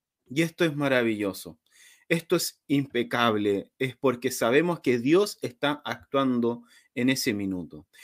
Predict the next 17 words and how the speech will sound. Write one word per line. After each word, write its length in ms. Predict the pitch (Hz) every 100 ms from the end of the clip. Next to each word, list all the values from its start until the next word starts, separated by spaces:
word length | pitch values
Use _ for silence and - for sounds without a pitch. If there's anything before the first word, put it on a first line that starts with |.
| -
Quiero 220 | - 247
leerte 300 | 254 226 226
un 100 | 220
texto 300 | 196 196 196
bíblico 500 | 165 131 131 143 147
base 460 | 160 101 - 131 - _ _
que 160 | 127 127
va 380 | 139 156 170
a 60 | 123
dar 320 | 120 143 151
el 220 | 135 127 120
pie 180 | 151
para 220 | 170 135 113
el 60 |
día 180 | 113 135
de 100 | 147
hoy. 300 | 202 160 -